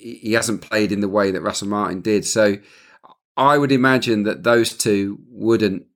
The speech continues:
be top of the list. I think they'll go with a rookie that,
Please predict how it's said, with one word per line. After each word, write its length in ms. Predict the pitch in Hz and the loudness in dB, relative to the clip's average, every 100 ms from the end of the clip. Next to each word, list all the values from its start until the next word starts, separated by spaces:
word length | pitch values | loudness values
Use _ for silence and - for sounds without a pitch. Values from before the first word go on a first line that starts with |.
| _ _ | _ _
be 120 | 104 98 | -6 -2
top 380 | - 95 - | -2 -2 -4
of 140 | 95 87 | -10 -4
the 120 | 92 | -2
list. 280 | 95 90 - | -2 -4 -6
I 160 | 90 101 | -4 -2
think 380 | 92 - 98 - | -4 -6 -6 -4
they'll 160 | 92 | -4
go 260 | 90 95 92 | -2 0 0
with 160 | 90 92 | 0 -2
a 80 | |
rookie 500 | 90 101 107 - 95 87 | 0 0 0 0 -4 -2
that, 340 | 95 87 | -2 -2